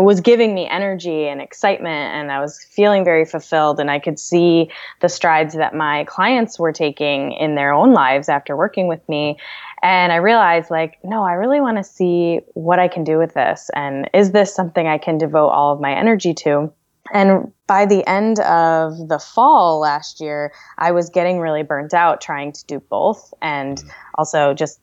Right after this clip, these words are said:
Speaker 1: the other life things <laughs> that, that come
Speaker 2: <laughs>
Speaker 1: at you that are not related to work. Uh, and so I realized, like, something's gotta give, and I decided that it had to be my day job because I didn't wanna be there anymore. And I should also say I'm very lucky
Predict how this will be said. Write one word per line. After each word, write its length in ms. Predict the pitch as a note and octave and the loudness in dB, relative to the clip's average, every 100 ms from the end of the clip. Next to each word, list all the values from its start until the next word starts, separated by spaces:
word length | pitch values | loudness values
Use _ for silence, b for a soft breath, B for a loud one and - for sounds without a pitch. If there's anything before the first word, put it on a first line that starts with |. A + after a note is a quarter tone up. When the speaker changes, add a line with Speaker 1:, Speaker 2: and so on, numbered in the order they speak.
| - | -2
Speaker 1:
the 120 | G#3 | 0
other 240 | F#3+ F#3 E3+ | 4 4 4
life 240 | D#3 F3+ | 2 0
things 440 | - A3 A#3 A#3 | 0 2 4 2
<laughs> 0 | |
that, 280 | - B3+ B3 A3 | 0 -2 -2 0
that 240 | A3 A3 | 0 0
come 220 | B3 G#3+ | 0 0
Speaker 2:
<laughs> 120 | G3 | 0
Speaker 1:
at 120 | G3+ G#3 | 0 2
you 160 | A3+ | 2
that 120 | G#3+ | 2
are 100 | E3+ | -2
not 200 | D3 D#3 | -2 0
related 380 | F#3 C#4 D4 D4 | 2 4 2 -2
to 160 | - D#4 | 0 0
work. 280 | D#4 D#4 D4+ _ B B B B | 2 0 -4 _ B B B B
Uh, 440 | - F#3 F3+ E3+ E3 | 2 4 4 2 0
and 200 | F#3 F3+ | -2 0
so 80 | F#3 | 2
I 100 | F#3 | 4
realized, 460 | F3 F3+ F3 E3+ | 4 2 2 0
like, 160 | E3 D3+ | -4 -8
something's 500 | - F#3+ F3 F3 E3 | -4 -4 -2 -8 -6
gotta 240 | E3 D#3 | -4 -4
give, 400 | D3+ D3 D#3+ F#3 F3+ | -6 -4 -2 -2 -4
and 380 | D3+ D3+ D3 D3 | -6 -6 -6 -8
I 380 | - D3 D3 C#3+ | -6 -4 -2 -4
decided 460 | D#3+ D#3 C#3+ C#3+ C3+ | -4 0 2 2 0
that 120 | C#3+ | 0
it 80 | B2 | 0
had 160 | D3 D3 | 0 -2
to 80 | |
be 340 | D3 C#3+ C#3 C#3 B B - | -2 -2 -2 -4 B B -2
my 160 | E3 | 0
day 200 | D3+ D#3 | 4 2
job 440 | D3 D3 C#3 C#3 C#3+ | 4 2 4 2 -2
because 580 | C#3+ - D3 C#3 C3+ C#3+ - | -8 -4 0 0 0 -2 -2
I 80 | |
didn't 180 | D#3+ F3 | 0 0
wanna 180 | F3+ F#3+ | 0 2
be 100 | G#3 | 2
there 200 | F3 D#3 | 4 2
anymore. 560 | D#3 D#3 D3+ D3 D3 D3+ B B B _ | 2 0 -2 -2 -4 -8 B B B _
And 140 | G#3 | 0
I 80 | A3+ | 2
should 160 | A#3 C#4+ | 4 4
also 200 | C#4 C#4 | 4 2
say 140 | A#3+ G3+ | 2 2
I'm 180 | G3+ | 2
very 480 | F3+ F3 F3+ F3+ F3+ | 2 2 2 2 -2
lucky 540 | - E3 E3 F3+ E3 | -2 -4 -4 -4 -6